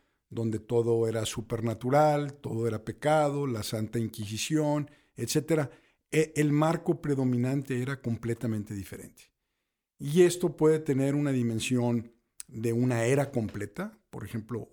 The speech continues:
ochocientos años de oscuridad, eh, eh, o puede tener una, eh, inclusive asociada a la geografía. Por ejemplo, la mitología regiomontana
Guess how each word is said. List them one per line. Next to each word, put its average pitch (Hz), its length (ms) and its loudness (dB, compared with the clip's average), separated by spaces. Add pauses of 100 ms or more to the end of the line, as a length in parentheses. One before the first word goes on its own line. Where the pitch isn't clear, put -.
(280)
ochocientos 113 760 -4
años 117 540 -2 (340)
de 101 540 -8 (420)
oscuridad, 113 840 -2 (460)
eh, 110 480 -6
eh, 110 400 -4
o 117 180 -4
puede 131 260 2
tener 123 540 -2 (400)
una, 127 640 0 (300)
eh, 107 440 -4 (500)
inclusive 127 800 0
asociada 120 500 0
a 127 40 2
la 123 100 0
geografía. 127 640 -2 (280)
Por 117 140 -10
ejemplo, 123 460 -2 (360)
la 113 140 -6
mitología 117 600 0
regiomontana 123 880 0